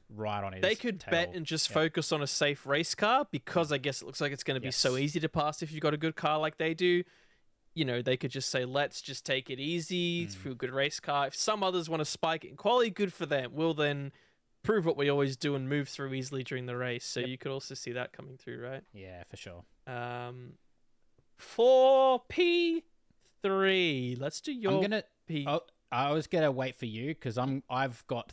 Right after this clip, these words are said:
Speaker 1: three or four
Speaker 2: <laughs>
Speaker 1: permutations.
Speaker 2: Okay.
Speaker 1: And I don't wanna, if I, if one
Speaker 2: P three.
Speaker 1: seems close to yours, then I'm just gonna go something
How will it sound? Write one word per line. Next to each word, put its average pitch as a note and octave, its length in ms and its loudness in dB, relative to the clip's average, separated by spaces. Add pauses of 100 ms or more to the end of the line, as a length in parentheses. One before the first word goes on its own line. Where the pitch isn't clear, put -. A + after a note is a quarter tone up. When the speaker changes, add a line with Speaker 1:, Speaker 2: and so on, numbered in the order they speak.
(140)
Speaker 1:
three A#2 400 -4
or A2+ 120 -2
four A#2+ 220 0
Speaker 2:
<laughs> - 40 -10
Speaker 1:
permutations. A#2+ 1080 -4
Speaker 2:
Okay. G3 520 0
Speaker 1:
And C3 160 6
I C3 60 8
don't D3 180 4
wanna, C#3+ 220 2 (100)
if C3+ 160 -4
I, C#3 100 4
if - 240 -2
one - 200 6
Speaker 2:
P F#3+ 40 4
three. D3+ 80 2
Speaker 1:
seems B2+ 340 -2
close - 360 0
to B2 120 -6
yours, G#2 560 -4
then G#2+ 160 -8
I'm G#2 160 -6
just G#2 180 -10
gonna G2 180 -8
go G2 160 -8
something G2 300 -10